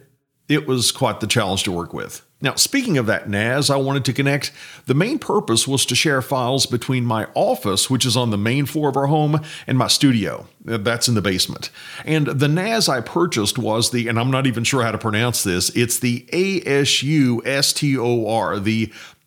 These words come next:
A S U Store, we'll call it. And it's model number A S sixty-five oh eight T. Now, by the way, I'm gonna put some affiliate links to some of the products that I mentioned in the show notes.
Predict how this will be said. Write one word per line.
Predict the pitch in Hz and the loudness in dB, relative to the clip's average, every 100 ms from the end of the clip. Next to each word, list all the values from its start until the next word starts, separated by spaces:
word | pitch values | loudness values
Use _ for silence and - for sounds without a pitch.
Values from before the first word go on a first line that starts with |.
| - | -2
A | 180 | 2
S | 175 - | 2 0
U | 147 | 0
Store, | - - 160 143 117 | 0 2 2 2 2
we'll | 107 | 0
call | 104 90 62 | 0 -2 -2
it. | - - - - | -6 -10 -14 -10
And | - 135 139 | -2 0 0
it's | 143 139 - | -2 0 0
model | 143 147 170 151 | 2 2 2 0
number | 131 123 120 - | 0 0 -2 0
A | 165 185 190 | 0 0 0
S | 123 120 131 - - _ | -2 0 0 -2 -4 _
sixty-five | - 180 - 170 143 143 | -4 -2 -2 0 0 0
oh | 127 | 2
eight | 113 107 | 0 0
T. | - 143 90 - _ - | 0 0 -2 -10 _ -2
Now, | 151 | 0
by | 233 | 0
the | 175 | 0
way, | 120 101 | 0 0
I'm | 185 | -2
gonna | 208 | -2
put | - - | 0 0
some | 127 | 0
affiliate | 110 - 151 160 - | 0 2 4 4 2
links | 160 156 - - - - | -2 0 0 -2 -8 -2
to | 127 | 0
some | - | 2
of | 139 | 2
the | 120 | 0
products | - 131 123 - | -2 -2 0 0
that | 117 | 2
I | |
mentioned | 117 123 123 135 | 2 0 0 -2
in | 120 | -2
the | 107 | -2
show | - 131 | 0 2
notes. | 131 131 139 - | 2 2 2 0